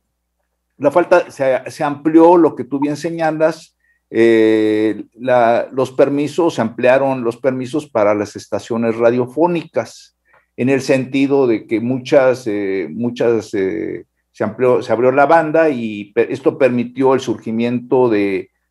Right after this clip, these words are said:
de muchas radiodifusoras, eh,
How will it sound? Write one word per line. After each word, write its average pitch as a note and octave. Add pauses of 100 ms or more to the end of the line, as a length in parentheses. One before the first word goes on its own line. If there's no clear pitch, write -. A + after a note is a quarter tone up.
(140)
de A2
muchas B2
radiodifusoras, A#2+ (380)
eh, F#2+